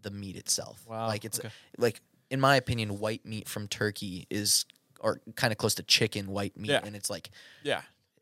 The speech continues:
Speaker 1: it's not as flavorful.
Speaker 2: No, it's not. No. Dark meat, yeah. Like, the dark meat, the thigh,
Speaker 1: Right.
Speaker 2: always better,
Speaker 1: It's
Speaker 2: yeah.
Speaker 1: always better. I think, think that, but the whole bird.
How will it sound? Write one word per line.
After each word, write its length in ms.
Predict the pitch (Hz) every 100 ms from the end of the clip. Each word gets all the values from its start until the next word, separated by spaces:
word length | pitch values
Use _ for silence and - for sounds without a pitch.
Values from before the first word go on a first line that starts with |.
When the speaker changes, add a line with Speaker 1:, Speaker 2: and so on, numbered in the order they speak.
| _ _ -
Speaker 1:
it's 200 | 104 -
not 200 | 123 110
as 200 | 104 -
flavorful. 520 | - 95 82 - -
Speaker 2:
No, 180 | 139 117
it's 160 | 110 -
not. 260 | 107 101 _ _
No. 200 | 127 120 160
Dark 240 | - 127 127
meat, 160 | 117
yeah. 220 | 113 117 123 123
Like, 140 | 117
the 80 | -
dark 260 | 110 113 117
meat, 220 | 113 113
the 80 | -
thigh, 500 | - 107 107 113 131 175 -
Speaker 1:
Right. 140 | -
Speaker 2:
always 160 | - -
better, 200 | - -
Speaker 1:
It's 100 | -
Speaker 2:
yeah. 60 | 104
Speaker 1:
always 220 | 104 98
better. 240 | 95 90 -
I 40 | -
think, 340 | - 120 -
think 320 | - 127 104
that, 240 | 110 110 113
but 100 | 117
the 60 | 104
whole 180 | 107 101
bird. 260 | - -